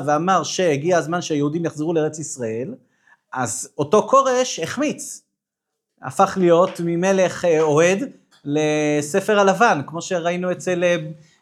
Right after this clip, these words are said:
האנגלים, כן, היה הצהרה, אבל עכשיו ההצהרה הזאת מתפקששת,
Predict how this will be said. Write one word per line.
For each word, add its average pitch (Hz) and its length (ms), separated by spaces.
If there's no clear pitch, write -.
האנגלים, 170 720
כן, 160 240
היה 165 360
הצהרה, 143 580
אבל 143 180
עכשיו 208 500
ההצהרה 185 480
הזאת 196 280
מתפקששת, 185 800